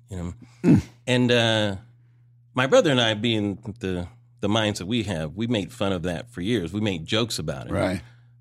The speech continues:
Speaker 1: But we kept making jokes about it, Norman. We,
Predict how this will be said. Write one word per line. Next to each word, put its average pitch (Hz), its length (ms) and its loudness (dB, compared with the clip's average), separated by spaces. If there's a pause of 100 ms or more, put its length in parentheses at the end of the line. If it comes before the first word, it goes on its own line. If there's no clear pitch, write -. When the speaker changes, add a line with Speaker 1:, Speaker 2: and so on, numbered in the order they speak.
(160)
Speaker 1:
But 127 280 0
we 127 180 0
kept - 560 -6
making 87 380 -4
jokes 78 280 -6
about 73 240 -8
it, 60 80 -12
Norman. 80 280 -6
We, 107 180 -6